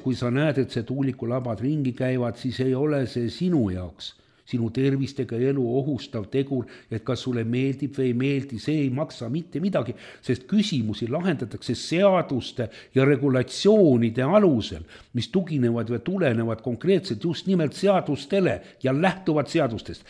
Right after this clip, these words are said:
vastavad seadustele. Aga mitte niimoodi, kuule, ma arvan, et tead, see võiks olla niimoodi. Vaata, nii kaua, kui me arvame ja rakendame, viime ellu siin riigis oma, oma, eh, ütleme, selliseid, eh, tegevusi,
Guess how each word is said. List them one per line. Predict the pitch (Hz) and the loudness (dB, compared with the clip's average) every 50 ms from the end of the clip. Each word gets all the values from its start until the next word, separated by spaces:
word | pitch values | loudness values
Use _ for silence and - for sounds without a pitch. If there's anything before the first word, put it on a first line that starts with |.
| - - - | -20 -10 -4
vastavad | 117 151 208 220 214 - - 185 165 151 - | 4 6 6 6 6 4 2 4 4 4 4
seadustele. | - 180 160 139 120 107 - 120 98 90 - - - - - - - | 4 4 4 4 4 0 -4 -4 -4 -4 -6 -12 -20 -20 -20 -20 -14
Aga | - - 117 156 | -4 0 2 2
mitte | 175 - 156 160 | 4 6 6 8
niimoodi, | 170 151 127 117 104 - - - - - | 8 8 6 4 2 -4 -8 -20 -20 -12
kuule, | - - 240 247 226 196 | -2 4 8 8 10 10
ma | 185 214 226 214 | 10 8 6 8
arvan, | 202 226 220 190 165 156 156 | 8 8 8 8 4 4 2
et | 147 - - | 0 4 4
tead, | 202 180 - | 4 4 4
see | - 175 175 | 4 4 4
võiks | 165 156 - | 4 4 2
olla | 175 175 165 | 2 4 4
niimoodi. | 156 170 170 143 113 95 95 87 - - - _ _ - | 4 4 4 2 2 0 -2 -8 -14 -16 -20 _ _ -14
Vaata, | - 113 - 135 | -12 -8 -4 0
nii | 160 190 170 | 0 0 2
kaua, | 147 127 107 | 0 0 0
kui | 120 113 | 0 -2
me | 117 120 | -2 -2
arvame | 135 170 165 123 104 98 95 92 82 82 - _ _ _ _ _ - | -2 -2 -2 -2 -2 -2 -4 -6 -8 -10 -16 _ _ _ _ _ -4
ja | 107 110 110 107 - | -2 -2 -2 -2 -4
rakendame, | - 139 160 160 - 127 107 107 107 104 | -2 -2 -2 0 -2 -4 -2 -2 -2 -2
viime | 104 113 110 110 123 160 | -2 0 0 0 2 0
ellu | 190 160 113 92 90 82 80 - _ | 0 0 -2 -4 -6 -8 -12 -16 _
siin | _ - - 101 98 | _ -10 -8 -6 -2
riigis | 123 165 160 131 - - - - - _ | -2 -2 -2 -2 -8 -14 -16 -16 -16 _
oma, | - 107 98 104 104 98 - | -6 -6 -4 -4 -6 -6 -6
oma, | 117 113 110 107 104 98 - - - - - - - _ - | -4 -4 -4 -4 -6 -8 -10 -14 -20 -20 -20 -20 -20 _ -10
eh, | 110 107 107 107 107 110 110 - | -6 -4 -2 -2 -2 -4 -6 -8
ütleme, | 110 107 - 127 110 113 101 - - - _ _ _ _ | -10 -8 -6 -4 -4 -4 -6 -8 -12 -20 _ _ _ _
selliseid, | _ - - 156 170 156 135 107 92 - 101 98 98 95 - - - | _ -6 -2 0 0 2 0 -2 -2 -4 -4 -4 -4 -6 -8 -8 -8
eh, | 110 98 90 - - - _ _ _ _ _ _ _ _ _ _ _ _ - - - | -6 -6 -6 -10 -14 -20 _ _ _ _ _ _ _ _ _ _ _ _ -18 -12 0
tegevusi, | - 165 190 185 160 113 98 92 90 80 - - - | 4 4 6 6 6 4 4 2 -2 -4 -6 -8 -10